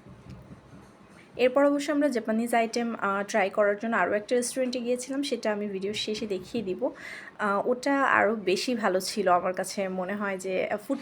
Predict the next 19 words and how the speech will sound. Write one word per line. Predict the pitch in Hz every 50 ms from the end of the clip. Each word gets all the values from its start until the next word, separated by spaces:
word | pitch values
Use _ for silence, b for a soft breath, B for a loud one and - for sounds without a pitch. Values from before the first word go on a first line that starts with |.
| -
কোর্টের | - 285 285 285 285 311 302 269
যে | 247 - 294 277
সবগুলো | 285 - 247 220 202 202 208 208 254
সে-, | 269 - 254 240 233 - 226
সেগুলোর, | - 254 226 226 226 240 240 240 -
আহ, | 208 214 208 -
তুলনায় | 247 240 226 220 208 208 220
খাবারের | - - 214 208 214 208 208 208
মান | 208 202 202 190 190 190 196 214 B B B B B B B B -
বা | 220
অন্য | - 254 240 247 262
সব | 254 269 233 233 -
কিছু, | - 214 208 - - 220
আমি | 208 208 208 208 208 202 - 196
জাপানিজ | 214 214 214 - 233 240 240 240
এমনিতে | 233 220 220 214 233
অনেক | 214 208 208 208
পছন্দ | - 190 185 - - 208 202
করি। | 190 - 190 202 285